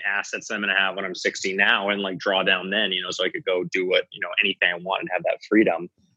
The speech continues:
But at the same time, like, it is a paradox in the sense that, like, what do you, I mean, there's nothing you can do about it. Like, you're right, forty years from now, I mean, you're gonna have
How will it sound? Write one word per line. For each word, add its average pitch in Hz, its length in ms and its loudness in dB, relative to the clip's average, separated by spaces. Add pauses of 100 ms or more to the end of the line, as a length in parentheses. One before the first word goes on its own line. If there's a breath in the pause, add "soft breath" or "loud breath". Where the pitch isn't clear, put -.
(240)
But 107 340 8 (400)
at 101 200 4
the 110 60 2
same 120 280 2
time, 123 320 4
like, 98 200 4 (240)
it 110 140 2
is 156 160 8
a 160 60 6
paradox 107 420 6
in 110 40 0
the 101 60 0
sense 104 280 -2
that, - 100 0
like, 92 300 0 (680)
what 101 340 2
do 107 60 2
you, 107 300 2
I 101 40 -2
mean, 98 200 0
there's 95 160 -2
nothing 120 240 2
you 101 100 2
can 92 200 -4
do 139 200 4
about 85 280 4
it. 87 120 0
Like, 92 180 0
you're 104 100 4
right, 113 240 8
forty 107 240 6
years 110 200 4
from 110 120 -4
now, 95 60 0
I 104 80 -2
mean, 107 140 0
you're 110 120 4
gonna 110 140 2
have 101 300 2